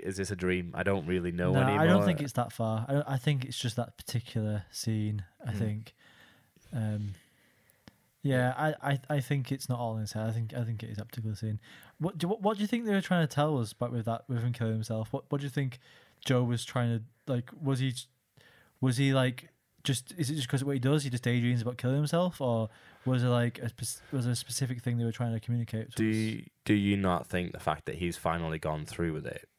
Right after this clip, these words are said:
Speaker 1: in his mind, that it's almost like it coming to completion, that it's done?
Speaker 2: Maybe, yeah, maybe.
Speaker 1: Because that's what I thought. I thought that essentially it was saying, like, he can move on now.
Speaker 2: Hmm.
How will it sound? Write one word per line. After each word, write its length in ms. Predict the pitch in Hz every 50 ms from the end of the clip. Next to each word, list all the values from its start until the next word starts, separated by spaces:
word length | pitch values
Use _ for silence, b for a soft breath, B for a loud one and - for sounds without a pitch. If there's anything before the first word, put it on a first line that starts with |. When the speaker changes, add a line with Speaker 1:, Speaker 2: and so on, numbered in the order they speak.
| _ _ _ _ _ _ _ - -
Speaker 1:
in 160 | - 90 85
his 240 | 80 80 78 78 -
mind, 460 | 80 73 73 - - - - - - - _ _ _ _ _ _ 143 151 -
that 240 | - 85 78 - - -
it's 340 | - 87 80 78 76 - - -
almost 440 | - 92 87 82 82 80 76 76 - 82
like 500 | 76 76 76 - - - - - - _ _ _ _ _ _ _ _ _ _
it 160 | - - -
coming 240 | - - 90 82 78
to 80 | 76 -
completion, 600 | - - 82 80 82 73 69 - - - - - -
that 120 | - - -
it's 140 | - - -
done? 260 | - - - - - - _ _
Speaker 2:
Maybe, 300 | 156 180 214 214 185 185
yeah, 260 | 180 170 180 190 190 180 b b b b b b _
maybe. 340 | 127 135 147 131 127 135 135 b b b b b b _ _ _ _
Speaker 1:
Because 180 | - - 101 104
that's 180 | 107 95 92 -
what 80 | 95 85
I 120 | 78 80
thought. 260 | 82 - - - - -
I 140 | - 92
thought 340 | 92 - 90 82 78 - _
that 260 | - 82 76 78 82 - -
essentially 500 | - - 87 85 82 - 85 82 80 80
it 80 | 76
was 120 | 76 80 -
saying, 320 | - 87 80 80 82 82
like, 320 | 80 76 78 78 - - b b b b b b b b b b b b
he 160 | - - 92 90
can 160 | - 98 85
move 280 | 87 87 87 87 85
on 240 | 87 87 90 95 101
now. 220 | 104 107 113 127 147
Speaker 2:
Hmm. 320 | 160 143 151 147 139 127